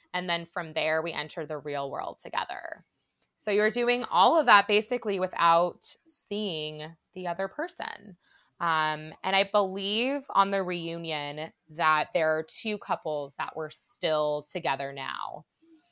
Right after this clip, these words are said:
Um, but there were some couples that once they saw each other, they were like, "Ooh."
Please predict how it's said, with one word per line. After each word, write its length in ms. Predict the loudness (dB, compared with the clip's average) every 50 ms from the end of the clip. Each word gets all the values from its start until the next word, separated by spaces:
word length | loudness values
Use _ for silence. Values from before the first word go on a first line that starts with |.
| _ _ _ _ _ -6
Um, 500 | -4 -4 -4 -4 -6 -8 -10 -12 -6 0 2
but 140 | 2 2 4
there 160 | 4 2 4
were 220 | 6 6 6 6
some 180 | 6 2 -4 -2
couples 380 | 2 2 2 2 4 2 2 4
that 180 | 2 2 2
once 240 | 0 -2 -2 -4 -6
they 140 | -6 -6 -6
saw 380 | -6 -2 2 4 6 6 4
each 260 | 4 2 -2 -4 -2 -2
other, 580 | -2 0 0 -2 -2 -2 -4 -4 -6 -8 -10 -12 _ _ _ _ -4
they 120 | -2 -2
were 160 | 0 2 2
like, 160 | 2 2 0 -2 -8 _ -6
"Ooh." 1080 | -4 -4 -2 -2 -2 0 0 0 0 0 0 0 0 0 0 -2 -4 -6 -8 -8 -6